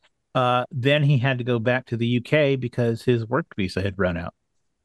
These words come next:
And of course, of course, like I said, he came back later and he did some amazing things like Conan the Barbarian and later more X-Men, including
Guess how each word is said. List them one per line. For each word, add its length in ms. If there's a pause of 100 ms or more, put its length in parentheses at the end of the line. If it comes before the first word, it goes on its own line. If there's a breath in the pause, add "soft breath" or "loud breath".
And 320
of 80
course, 400
of 960
course, 180
like 120
I 40
said, 240
he 80
came 240
back 240
later 400
and 140
he 60
did 180
some 160
amazing 500
things 340
like 220
Conan 320
the 80
Barbarian 920
and 120
later 240
more 240
X-Men, 380
including 500